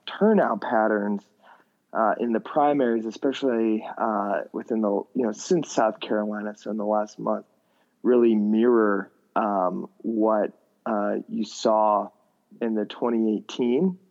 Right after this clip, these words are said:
election that, uh, swung control of the House of Representatives back to the Democrats from the Republicans,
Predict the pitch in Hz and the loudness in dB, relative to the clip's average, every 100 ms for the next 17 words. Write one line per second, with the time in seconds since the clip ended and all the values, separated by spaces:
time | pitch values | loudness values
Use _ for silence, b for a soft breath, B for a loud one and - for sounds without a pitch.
0 | - 139 143 151 - 196 202 208 _ 135 | -4 0 2 0 0 0 0 -2 _ 0
1 | 117 107 107 101 - b b b _ - | 2 4 2 0 -4 b b b _ -4
2 | 113 104 101 - - 123 117 117 113 113 | 0 0 -2 -6 -8 -2 2 2 2 -2
3 | 113 _ _ _ - 117 - 120 110 107 | -6 _ _ _ -6 -6 0 0 2 0
4 | 101 113 127 117 - 110 117 113 104 101 | -2 -4 -2 -2 -4 -6 -4 -2 -6 -4
5 | 110 110 101 98 98 - - 107 107 104 | -2 0 0 -2 -4 -8 -4 0 0 -2
6 | - 107 101 107 107 - 87 95 - - | -8 -4 -2 -2 -2 -2 -2 -2 -4 -2
7 | 107 101 95 98 107 87 - - - - | 0 2 -2 -2 -4 -4 -6 -10 -16 -18
8 | - | -20